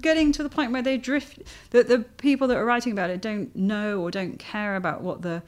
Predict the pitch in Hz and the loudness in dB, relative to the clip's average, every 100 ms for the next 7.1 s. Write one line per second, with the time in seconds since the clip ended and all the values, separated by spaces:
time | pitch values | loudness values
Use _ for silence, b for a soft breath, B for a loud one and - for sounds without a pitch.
0 | b b - 185 - 170 156 - 196 165 | b b -4 -4 -4 -8 -8 -4 -2 -2
1 | 120 107 - 147 - B B B 185 226 | -4 -8 -10 -14 -16 B B B 0 2
2 | - - 214 170 190 190 185 185 180 202 | 0 0 -2 0 0 0 0 0 0 2
3 | - 262 247 180 190 190 196 180 175 165 | 4 4 4 -2 -2 2 2 2 -2 -2
4 | 147 - 180 156 175 190 143 - 202 - | -2 -4 -4 -4 -4 -2 -4 -2 -4 -2
5 | 185 180 170 175 190 160 143 - - 175 | -2 -4 -6 -8 -2 -2 -2 -4 -2 -2
6 | - - 175 190 185 175 147 143 127 139 | -4 -6 -4 -4 -8 -6 -6 -6 -6 -4
7 | 147 | -6